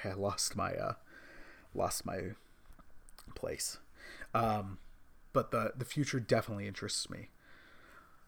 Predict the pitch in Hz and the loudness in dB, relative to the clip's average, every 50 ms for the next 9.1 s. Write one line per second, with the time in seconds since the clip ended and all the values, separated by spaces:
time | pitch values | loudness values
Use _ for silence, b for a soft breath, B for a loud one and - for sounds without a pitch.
0 | B B - - - - - - - 202 185 - 135 - - - - - - 131 | B B -18 -18 -18 -16 2 8 12 12 12 12 10 6 4 0 2 4 6 8
1 | 123 139 151 160 160 160 160 135 - - - 135 135 131 - - - 147 131 123 | 8 10 10 12 12 12 10 8 6 6 10 12 12 12 10 8 10 10 10 10
2 | - - - 131 127 120 120 117 107 B B B B 120 B - 123 120 113 113 | 10 8 6 8 8 8 6 4 4 B B B B -2 B 0 2 2 2 2
3 | 117 - 120 113 113 113 - - 120 113 107 104 104 - 104 98 - - 107 92 | 2 2 2 4 4 4 4 4 6 8 8 8 8 6 2 0 0 2 2 2
4 | 87 95 - - - - - - - - - B B B B B B B B - | 2 0 -2 -2 -2 -2 -2 -2 -4 -4 -4 B B B B B B B B 2
5 | - - 120 110 107 107 107 104 101 - 92 113 131 131 123 113 120 117 113 110 | 6 8 8 8 8 6 4 4 2 2 2 4 4 6 6 8 8 8 8 6
6 | 104 - - - - - - - - B B B B B B B B B B B | 6 2 0 0 -2 -4 -6 -4 -2 B B B B B B B B B B B
7 | B - - - - - - - - - - - - B B B B B B B | B -20 -20 -20 -20 -20 -20 -20 -20 -20 -20 -20 -18 B B B B B B B
8 | B B B B B B B B B B B - 131 131 123 120 120 117 113 113 | B B B B B B B B B B B 0 2 4 6 6 8 6 6 6
9 | 113 101 | 6 4